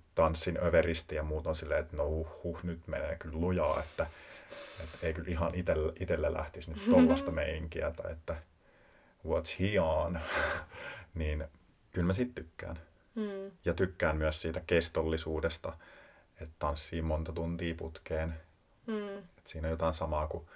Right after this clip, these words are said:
Speaker 1: juosta monta tuntia putkeen, et, et se on silleen
Speaker 2: <laughs> Niin ja sit sun mielestä sekin on kivaa.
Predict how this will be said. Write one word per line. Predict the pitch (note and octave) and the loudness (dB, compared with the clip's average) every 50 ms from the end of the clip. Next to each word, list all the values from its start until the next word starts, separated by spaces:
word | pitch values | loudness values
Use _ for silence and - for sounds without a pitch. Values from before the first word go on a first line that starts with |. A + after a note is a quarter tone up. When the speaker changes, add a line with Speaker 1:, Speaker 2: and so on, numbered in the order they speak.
| - - - - - | -20 -20 -20 -10 -4
Speaker 1:
juosta | E2 D#2 D2 C#2+ - - D#2+ | 0 0 0 0 -2 -4 -4
monta | D#2 D#2+ D#2+ D#2+ D#2+ D#2+ | -2 0 -2 -2 -2 -4
tuntia | D#2+ E2+ E2 D#2+ E2 E2 D#2+ | -4 -4 -4 -4 -4 -4 -4
putkeen, | D#2 - D#2+ D#2+ - - - E2 D#2+ | -4 -6 -8 -10 -10 -6 -4 -4 -2
et, | E2 D#2+ D#2+ - - - | -2 -4 -6 -8 -10 -10
et | E2 D#2 | -10 -8
se | - - D#2+ | -6 -4 -4
on | D#2 D#2 | -2 -2
silleen | D#2 D#2+ D#2+ D#2 D#2 D#2 D2+ D2+ - - - - - | -2 -2 0 2 2 2 2 -2 -6 -12 -10 -10 -8
Speaker 2:
<laughs> | - - - - - | -8 -8 -10 -4 6
Niin | G3 F#3+ F#3+ | 10 12 12
ja | G3 | 12
sit | G#3+ G#3 - - - | 12 6 -4 0 2
sun | G3+ F#3 F#3 | 4 4 4
mielestä | G3 G#3+ B3 D4+ D4+ - - | 6 6 6 6 4 4 2
sekin | - A#3+ - F3 F3+ F3 | 2 2 2 2 -4 -4
on | F3+ | -6
kivaa. | F3 F3+ F3+ F3+ G2 - - | -6 -6 -2 0 2 2 2